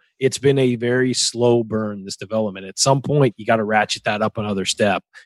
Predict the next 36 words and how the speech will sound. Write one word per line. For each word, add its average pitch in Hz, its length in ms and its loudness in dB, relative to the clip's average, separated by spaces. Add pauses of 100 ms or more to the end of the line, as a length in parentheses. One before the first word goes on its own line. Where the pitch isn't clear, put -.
and, 110 120 2
and 110 160 0
improve 107 300 2
exponentially, 110 920 -2 (200)
not 120 240 0
just - 220 0
take 113 160 0
gradual 101 560 -6
steps. 101 400 -2 (180)
If 123 80 -8
you're 131 60 0
taking 139 220 -2
gradual 120 420 2
steps, 117 320 0
it's - 80 -4
gonna 113 160 -6
take 117 220 -4
you 110 40 -10
ten 117 240 -4
years 107 220 -4
to 104 80 -12
get 101 120 -8
to 110 100 -6
a 101 40 -6
national 98 380 -8
title. 95 340 -6
You 104 120 -10
know, 101 80 -8
you've 107 260 -8
gotta 120 360 4
at - 120 -4
some 113 260 0
point 110 240 -4
make 104 200 -6
a 101 40 -6
jump. 107 300 -2